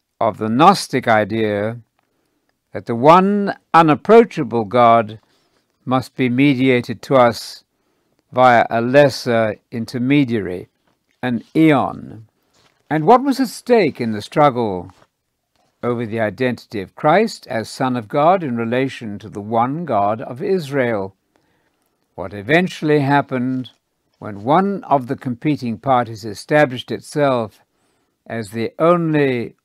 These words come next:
orthodox faith? Harnack again. For the great mass of the laity in the East, the mystery of the person of Christ took the place of the Christ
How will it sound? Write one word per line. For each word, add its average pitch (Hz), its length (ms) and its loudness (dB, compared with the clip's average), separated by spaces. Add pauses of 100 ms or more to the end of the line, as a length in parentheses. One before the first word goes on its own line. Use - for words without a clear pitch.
(480)
orthodox 104 1040 -2
faith? 107 560 -12 (600)
Harnack 113 340 -6
again. 151 520 0 (500)
For 139 160 -6
the 131 100 -4
great 202 400 6
mass 139 800 -4 (360)
of 110 200 -4
the 101 100 -8
laity 180 640 0 (1120)
in 151 160 -2
the 190 120 2
East, 131 580 -6 (340)
the 117 120 -14
mystery 160 600 -2
of 117 180 -4
the 113 80 -8
person 151 460 -2
of 107 160 -10
Christ 131 640 -2 (920)
took 151 220 -6
the 139 100 -10
place 139 460 0
of 110 160 -8
the 104 80 -8
Christ - 800 -2